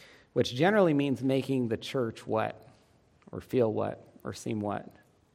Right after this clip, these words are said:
Yes, as worldly, comfortable. I mean, that's why the, the previous sermon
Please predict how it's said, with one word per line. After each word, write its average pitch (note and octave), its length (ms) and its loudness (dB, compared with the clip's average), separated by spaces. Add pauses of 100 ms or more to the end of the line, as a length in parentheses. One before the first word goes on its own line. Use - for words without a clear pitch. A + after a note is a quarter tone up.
(720)
Yes, G#2 360 -2 (180)
as A2+ 200 -4
worldly, C3+ 880 4 (240)
comfortable. C3+ 380 -2
I C3 60 0
mean, B2 100 0
that's D3+ 180 0
why D3+ 120 4
the, A#2+ 140 0 (160)
the B2+ 100 -2
previous D#3 480 0
sermon A#2 440 -4